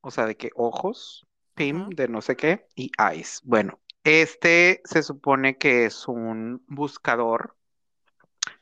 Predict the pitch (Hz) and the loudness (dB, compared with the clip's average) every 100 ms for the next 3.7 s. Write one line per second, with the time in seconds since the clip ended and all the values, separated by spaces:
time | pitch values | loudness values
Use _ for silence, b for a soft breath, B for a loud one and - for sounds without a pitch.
0 | B B _ - 123 139 131 127 127 123 | B B _ -18 0 4 6 6 6 6
1 | 123 120 113 B - - - 147 135 - | 6 4 0 B -20 -20 -2 0 0 -4
2 | 139 123 127 117 110 117 120 113 127 - | -2 0 2 0 2 2 2 2 2 0
3 | - 95 92 - - 95 | -6 -8 -8 -14 -20 -18